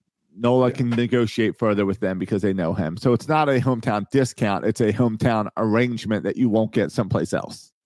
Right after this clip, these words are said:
Speaker 1: That works
Speaker 2: Well,
Speaker 1: in
Speaker 2: sure.
Speaker 1: favor of both the team and the player.
Speaker 2: There are advantages to, like, already having a guy and re-signing him.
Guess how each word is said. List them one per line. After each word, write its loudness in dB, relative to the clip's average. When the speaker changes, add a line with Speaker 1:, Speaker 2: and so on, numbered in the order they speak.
Speaker 1:
That 2
works 2
Speaker 2:
Well, 4
Speaker 1:
in 4
Speaker 2:
sure. 2
Speaker 1:
favor 4
of 0
both 2
the 0
team 2
and -2
the -2
player. -4
Speaker 2:
There 6
are 6
advantages 2
to, 0
like, -6
already 4
having -2
a -6
guy -4
and -6
re-signing -4
him. -10